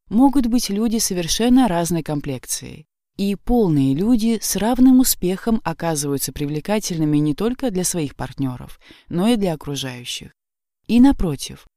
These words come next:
стройность и привлекательность совершенно не являются синонимами, так как привлекательность зависит не только от типа фигуры, а формируется на основе множества факторов, как физических, так и психологических.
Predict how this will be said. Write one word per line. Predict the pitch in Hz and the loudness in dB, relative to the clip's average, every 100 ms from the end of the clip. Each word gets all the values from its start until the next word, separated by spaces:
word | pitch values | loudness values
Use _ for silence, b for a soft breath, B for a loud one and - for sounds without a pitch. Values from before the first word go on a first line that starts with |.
| _ | _
стройность | - - - 233 180 135 127 - | -8 -6 -2 0 2 0 -4 -8
и | 147 | -6
привлекательность | 143 131 139 - 233 214 202 196 190 - - B B | -4 -4 -6 -4 -4 -2 -4 -4 -4 -8 -16 B B
совершенно | - 214 214 - 277 254 | -2 -2 0 0 4 6
не | 233 220 | 6 4
являются | 202 170 190 214 208 | 2 0 0 -2 -2
синонимами, | - 226 220 156 131 123 123 131 135 b b b | -4 0 0 0 -2 -6 -8 -12 -14 b b b
так | 175 160 | -6 -6
как | 139 - | -6 -10
привлекательность | - 147 143 - 214 220 151 131 123 - - B B | -8 -4 -4 -4 -4 -4 -6 -6 -8 -12 -16 B B
зависит | 165 196 233 240 - | 0 2 2 0 -2
не | 180 180 | -2 0
только | 190 233 - | 0 0 0
от | 262 | 0
типа | - 208 165 | 0 -2 -2
фигуры, | - 180 151 123 120 123 b b | -6 -6 -4 -6 -8 -12 b b
а | 156 | -4
формируется | 170 156 151 185 240 233 180 | -2 2 2 2 0 0 -2
на | 160 | 0
основе | 156 - 175 165 | 0 -2 -2 -2
множества | 170 175 170 139 - 127 | -2 0 -2 -4 -6 -8
факторов, | 120 147 170 - 226 233 - b b | -8 -8 -8 -6 -6 -6 -8 b b
как | 170 151 - | -6 -6 -6
физических, | 160 135 135 180 - 233 240 _ b - | -6 -4 -4 -6 -6 -6 -8 _ b -6
так | 254 - | -6 -4
и | 214 | -6
психологических. | 208 - 160 143 127 120 127 - - | -6 -6 -6 -6 -6 -10 -10 -12 -14